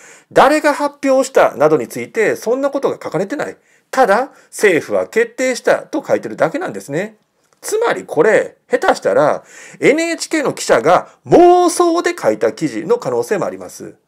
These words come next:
今説明したように、そもそもこの給付金制度は、日本国内の学生を対象にしたものであり、十二月にはすでに決定されていたものです。ですから、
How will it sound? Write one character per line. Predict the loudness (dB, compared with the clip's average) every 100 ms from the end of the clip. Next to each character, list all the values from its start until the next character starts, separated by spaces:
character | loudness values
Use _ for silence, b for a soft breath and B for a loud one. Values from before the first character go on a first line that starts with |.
| b b b b -8
今 | -4 -2 -4
説 | -4 -4 -2
明 | -4
し | 0
た | 0
よ | 0
う |
に、 | -2 -6 -8
そ | -6 0
も | 2
そ | 2
も | 2 0
こ | 0 2
の | 2
給 | -2
付 | -4 -6
金 | -6
制 | -4 -2 0
度 | 0
は、 | 2 0 B B -6
日 | -2 0
本 | 2 2 0
国 | 0 4 4 2 0
内 | 0 0 -2
の | -2
学 | 0 0 -2
生 | 2 2
を | 2
対 | 2 2
象 | 0
に | -4
し |
た | -4
も | -4
の | -4
で |
あ | -4
り、 | -4 -8 B B B
十 | -6 0 0 0
二 | 0
月 | 0 0
に | -4 -4
は |
す | -4 -2
で | -2
に | -2
決 | -2 -2
定 | 0 0
さ | 0
れ | -2
て | -2
い |
た | -4
も | -6
の | -12
で | -18
す。 | -20 _ b b b 2
で | 2
す | 4
か | 2
ら、 | 2 0 -2